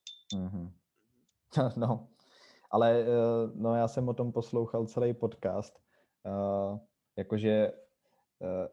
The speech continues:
i ty jejich bajžel se nějakým způsobem liší, eh, v té chuti a že taky podle toho,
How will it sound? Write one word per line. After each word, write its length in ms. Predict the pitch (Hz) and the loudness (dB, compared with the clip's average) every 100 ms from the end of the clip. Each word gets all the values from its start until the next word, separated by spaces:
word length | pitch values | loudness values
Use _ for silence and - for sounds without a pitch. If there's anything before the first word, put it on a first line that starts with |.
| - | -6
i 80 | 107 | -4
ty 160 | 107 | 0
jejich 300 | 104 104 107 | 2 4 2
bajžel 560 | 104 101 98 107 101 104 | 2 2 2 2 2 2
se 380 | - 110 104 101 | 0 2 4 2
nějakým 420 | 104 101 104 107 | 0 -2 -2 -4
způsobem 560 | - 107 - 107 110 110 | -4 -10 -4 0 2 2
liší, 580 | 101 - - 90 101 _ _ _ _ _ _ - | 2 -2 -8 -8 -8 _ _ _ _ _ _ -6
eh, 460 | 95 95 95 95 | -2 -2 0 -2
v 100 | 90 | -4
té 160 | - 107 | -2 -2
chuti 600 | - 107 110 95 98 - _ - - | 0 -4 -2 -4 -4 -6 _ -20 -10
a 100 | 95 | -6
že 160 | 107 101 | -2 0
taky 260 | 104 110 | 0 -2
podle 340 | - 101 104 101 | -2 0 0 0
toho, 480 | 104 104 107 101 | 0 2 2 2